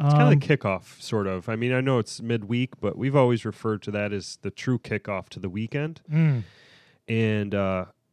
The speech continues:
Speaker 1: I am so excited for the first time, uh, since the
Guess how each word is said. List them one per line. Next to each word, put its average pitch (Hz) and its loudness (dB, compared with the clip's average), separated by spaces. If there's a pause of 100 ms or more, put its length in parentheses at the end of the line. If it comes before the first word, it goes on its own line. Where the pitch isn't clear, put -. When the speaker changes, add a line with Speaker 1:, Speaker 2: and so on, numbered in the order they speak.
Speaker 1:
I 120 2
am 147 4
so 117 -2
excited 113 -4
for 107 -6
the 104 -8
first 143 -6
time, 104 -8 (280)
uh, 101 -8 (440)
since - -10
the - -8